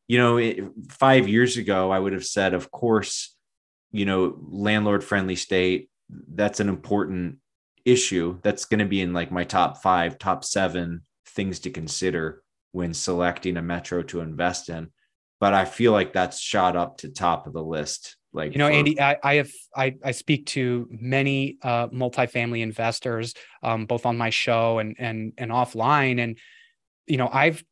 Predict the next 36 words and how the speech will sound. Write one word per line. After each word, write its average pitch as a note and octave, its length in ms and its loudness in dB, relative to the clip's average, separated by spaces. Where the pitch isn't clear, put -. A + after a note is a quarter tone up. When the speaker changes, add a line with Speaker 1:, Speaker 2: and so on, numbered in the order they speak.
Speaker 2:
spoken C3 340 -4
to B2 60 -4
many C3 200 0
investors B2+ 400 0
that A#2+ 100 -8
say, A#2+ 320 0
"That's, C#3+ 280 0
that C#3 220 2
is D3+ 160 4
my C3+ 160 -2
number A#2+ 280 -2
one. A#2 300 0
And A#2 160 -4
I B2 180 0
refuse C#3+ 920 -2
to C#3+ 120 -2
invest C3 520 0
in B2+ 220 0
a A#2+ 480 0
state C3 400 -2
or C3 100 -2
metro A#2+ 400 -2
that C3 180 -4
isn't C#3+ 400 -2
landlord A2+ 520 -4
friendly," A2 380 -4
because B2 180 -2
I C3 60 2
think D#3+ 160 2
a C#3+ 40 2
lot C3 240 6
of - 80 2
folks, B2 320 0
um, B2 240 0
were B2+ 100 0
shocked B2 640 2